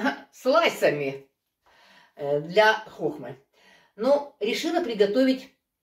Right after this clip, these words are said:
кексики. Можно сделать в цельной форме, да, в большой. Думаю, да нет, повыделаю сейчас. Сейчас повыделаю, Таня. Ну, ск-, надо, чтоб формочки поработали твои. Сто лет уже стоят эти формочки.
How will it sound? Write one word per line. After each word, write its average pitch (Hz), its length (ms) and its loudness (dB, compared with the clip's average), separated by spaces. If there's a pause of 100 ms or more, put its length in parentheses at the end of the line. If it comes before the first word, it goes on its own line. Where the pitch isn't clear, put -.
(360)
кексики. - 800 0
Можно 247 300 -6
сделать 220 400 -4 (280)
в - 140 -20
цельной 226 340 2
форме, 233 440 0
да, 165 180 2
в 170 100 -4
большой. 131 580 -4 (240)
Думаю, 185 240 -4
да 311 100 4
нет, 330 220 0
повыделаю 170 540 2
сейчас. - 400 -8
Сейчас 339 260 0
повыделаю, 202 500 0
Таня. 190 340 0
Ну, 247 280 -2
ск-, - 400 -16 (140)
надо, 320 260 -2
чтоб 349 200 -6
формочки 349 440 0
поработали 277 600 2
твои. 151 260 -4
Сто 320 220 -6
лет 294 180 -2
уже 233 160 -4
стоят 247 320 0
эти 220 160 -2
формочки. - 640 -6